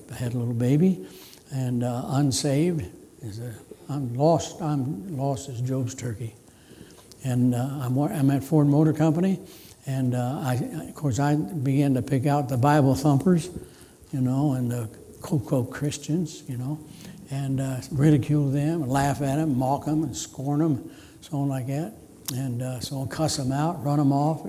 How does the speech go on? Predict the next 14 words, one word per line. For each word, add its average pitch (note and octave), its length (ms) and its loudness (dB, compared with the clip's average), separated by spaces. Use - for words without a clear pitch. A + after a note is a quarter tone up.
anything, D3 460 -2
keep C#3+ 220 2
them C3 120 0
away C3 280 0
from C#3+ 200 -8
me. C3 120 -8
But C#3 160 -2
there C#3+ 160 2
happened F#3+ 280 0
to D3+ 60 -2
be D3+ 200 4
one C3+ 580 0
serious C3+ 800 0
Christian. A#2 500 -6